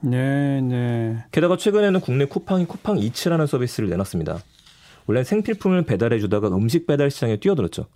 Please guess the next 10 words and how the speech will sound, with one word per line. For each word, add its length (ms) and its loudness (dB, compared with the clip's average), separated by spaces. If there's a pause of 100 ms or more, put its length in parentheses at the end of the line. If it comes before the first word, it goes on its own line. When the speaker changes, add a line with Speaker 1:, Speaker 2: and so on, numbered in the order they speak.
Speaker 1:
네. 420 -2 (120)
Speaker 2:
배달의 280 4
민족은 280 4
반대로요. 640 2 (200)
음식을 360 4
배달하다가 480 0
책까지 460 -2
배달해주는 500 0
서비스를 420 0
내놨습니다. 480 -2